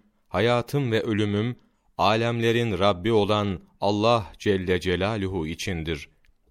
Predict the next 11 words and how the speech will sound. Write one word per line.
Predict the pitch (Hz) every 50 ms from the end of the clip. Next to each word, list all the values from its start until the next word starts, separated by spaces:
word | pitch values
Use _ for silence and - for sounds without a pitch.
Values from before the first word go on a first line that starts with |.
| _ -
Onun | 135 139 156 156 143 -
ortağı | - 120 113 107 104 - 117 110 104 101 85
yoktur. | 73 82 98 113 - - - 90 78 71 - - _ _ _ _ _ _ _ _ _ _ _ _ 143
Ben | 165 185 175 165 139 107 95
bununla | 120 131 135 147 160 151 127 123 -
emrolundum | - 110 107 101 95 104 98 98 98 95 92 82 101 107 113 123 120 - _ _ _ _ _ _ _ -
ve | 87 104 104 90
ben | 107 104 104 101 98 - - - _ _ _ -
Müslüman | 120 131 131 131 - 139 127 131 143 151 151 -
olanların | - 117 110 113 110 110 107 104 101 101 107 101 98 -
ilkiyim.'" | - 117 139 127 - - 98 90 82 80 78 76 -